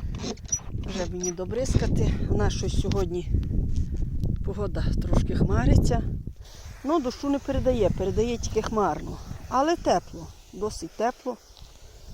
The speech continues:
Ось на дворі зранку пасла кози, попасла. Ось, вже завтра, як доживем, то Ігор пожене, а я вже буду на хазяйстві.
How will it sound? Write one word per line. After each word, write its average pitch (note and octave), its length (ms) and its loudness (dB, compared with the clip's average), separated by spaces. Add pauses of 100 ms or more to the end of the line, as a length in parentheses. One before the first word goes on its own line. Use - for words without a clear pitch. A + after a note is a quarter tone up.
(320)
Ось G#3 380 -2
на G#3 140 2
дворі G3 440 -2 (880)
зранку G3 420 -2
пасла F#3 420 -2
кози, A#3+ 400 0 (1200)
попасла. A#3 680 -4 (1300)
Ось, G#3 480 -10 (400)
вже G3 160 -8
завтра, E3 420 -6 (720)
як F3+ 160 -6
доживем, F3+ 400 -2
то G3 120 -10
Ігор F3 360 -4
пожене, F3 340 -4
а E3 80 -4
я E3+ 180 -4
вже F3 160 -6
буду F3+ 320 -4 (220)
на F3 120 -2
хазяйстві. - 680 -6